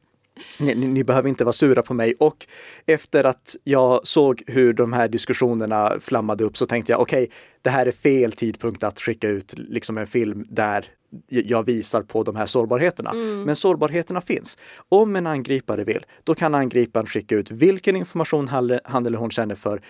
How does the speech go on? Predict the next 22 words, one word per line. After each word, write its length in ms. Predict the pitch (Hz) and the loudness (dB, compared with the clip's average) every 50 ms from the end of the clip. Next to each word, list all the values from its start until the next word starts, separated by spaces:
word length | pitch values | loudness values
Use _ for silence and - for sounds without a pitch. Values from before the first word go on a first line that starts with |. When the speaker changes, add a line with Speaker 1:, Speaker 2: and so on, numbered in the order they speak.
| - _ _ _ _ | -20 _ _ _ _
Speaker 1:
i 260 | 139 135 123 120 117 | 0 0 2 0 -2
ett 160 | - 101 - | -4 -6 -6
S 180 | 101 - - - | -6 -8 -8 -8
M 80 | 113 95 | -8 -8
S. 180 | - - - - | -8 -10 -12 -12
Så 160 | - - 143 | -6 -4 -2
det 180 | 123 143 143 | 0 0 0
som 200 | 139 - 147 135 | 0 0 -4 -2
var 140 | 127 147 147 | 0 0 0
bra 400 | 139 123 - - 214 196 160 113 | 0 -2 -4 0 2 4 4 2
här, 280 | 98 - - - - - - - - - - _ | 2 0 -4 -4 -6 -8 -12 -20 -20 -20 -18 _
det 160 | - 147 156 | 2 2 2
var 320 | 135 127 156 147 127 110 - | 4 4 2 2 2 2 0
att 160 | 107 104 - | -2 -4 -2
de 200 | - 113 110 117 - _ _ _ | -2 -4 -4 -4 -10 _ _ _
inte 520 | 180 180 170 143 - _ _ - 202 208 208 - _ _ _ | 0 0 0 -2 -6 _ _ -2 -2 -2 -2 -8 _ _ _
inkluderade 840 | - 156 135 - - 135 131 117 123 113 110 110 107 - 113 110 - - _ _ _ _ _ | -2 -2 -2 -2 -2 -2 2 2 4 4 4 2 2 2 2 0 0 -2 _ _ _ _ _
liksom 300 | 117 113 - 131 120 113 | -8 -6 -4 -2 -4 -4
fals-, 340 | 113 - 131 120 104 - - | -2 -2 -2 -2 -2 -6 -2
eh, 280 | - 120 110 110 110 107 | 0 2 2 2 0 -2
riktiga 320 | - 120 - - 123 107 | -2 -4 -2 -2 -2 0
rekommendationer. 720 | 110 104 - - 110 107 - - - 110 101 107 127 208 | 0 -2 -4 -4 -4 -4 -4 -4 -4 -4 -2 -2 -2 -2